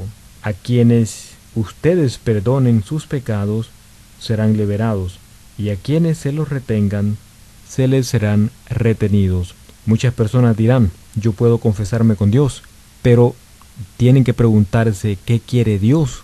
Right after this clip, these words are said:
que ellos hagan. Recordemos que más adelante, en una escena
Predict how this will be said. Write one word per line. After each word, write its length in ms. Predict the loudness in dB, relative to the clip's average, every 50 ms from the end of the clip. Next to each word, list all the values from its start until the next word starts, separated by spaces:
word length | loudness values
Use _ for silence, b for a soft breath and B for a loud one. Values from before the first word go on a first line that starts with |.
| -18 -10 -6
que 100 | -4 -2
ellos 300 | -2 -2 -2 -4 -4 -6
hagan. 340 | -6 -4 -4 -4 -4 -4 -6 -12 -18 B B B B B B B B B B -10
Recordemos 460 | -4 -2 -2 0 2 4 4 2 2
que 100 | 0 -2
más 240 | -2 -2 -2 -2 -2
adelante, 600 | -4 -2 0 2 2 2 2 2 0 -4 -6 -6 -8 -16 -20 -20 -20 -20 -20 -20 -20 -20 _ _ -8
en 180 | -8 -4 0
una 280 | 2 2 4 4 2 0
escena 540 | -2 -2 -2 0 2 2 2 2 0 -2